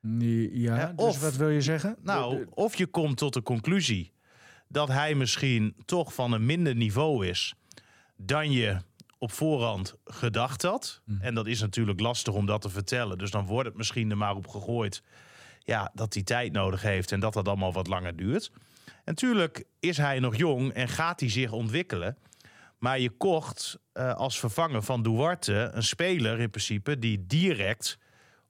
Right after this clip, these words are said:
Speaker 2: op die plek, eh, kon staan. Hè, je kocht niet een speler als vervanger voor Duarte die zich eerst nog een hele lange tijd
Speaker 1: Nee.
Speaker 2: moest ontwikkelen, beter moest worden, moest wennen aan het systeem voordat hij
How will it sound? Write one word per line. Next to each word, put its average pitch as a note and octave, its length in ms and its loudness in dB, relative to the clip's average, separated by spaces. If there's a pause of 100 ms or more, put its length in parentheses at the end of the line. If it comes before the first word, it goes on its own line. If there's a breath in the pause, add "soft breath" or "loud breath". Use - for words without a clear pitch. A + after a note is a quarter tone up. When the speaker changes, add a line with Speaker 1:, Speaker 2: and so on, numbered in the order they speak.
Speaker 2:
op D#3+ 200 -2
die A2+ 100 2
plek, G#2+ 440 -2 (560 soft breath)
eh, B2 300 0 (180)
kon D3 200 0
staan. C3 420 0 (840)
Hè, A2+ 140 -2
je C#3 160 0
kocht A2 240 -2
niet F3 300 2
een A#2+ 60 0
speler A2 460 0
als A2 180 0
vervanger G#2+ 420 -2
voor G2+ 180 -2
Duarte G2 520 -4
die G2+ 140 -2
zich F#2+ 480 -2 (560 loud breath)
eerst C#3+ 300 0
nog A2+ 140 0
een A2+ 80 0
hele B2 260 2
lange A2 260 0
tijd A#2+ 220 -2
Speaker 1:
Nee. G#2+ 80 -4
Speaker 2:
moest A2 180 -2
ontwikkelen, A#2 640 0
beter C#3 320 0
moest A#2 200 2
worden, A2 440 2
moest G#2 180 0
wennen B2+ 240 0
aan G#2+ 60 0
het A2 100 -2
systeem A#2+ 440 -2
voordat E3 500 0
hij G#2+ 260 0